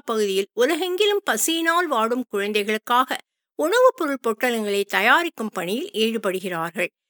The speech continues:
Kids Against Hunger ஒரு தேசிய அமைப்பாகும்.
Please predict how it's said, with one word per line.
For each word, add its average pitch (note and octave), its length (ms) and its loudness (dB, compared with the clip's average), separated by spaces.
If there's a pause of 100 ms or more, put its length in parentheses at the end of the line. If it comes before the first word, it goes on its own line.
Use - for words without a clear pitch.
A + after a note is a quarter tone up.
(180)
Kids - 340 -4 (140)
Against A#3 540 2
Hunger A#3 460 -6
ஒரு G3 140 -6
தேசிய C4 520 -2
அமைப்பாகும். F3+ 680 -4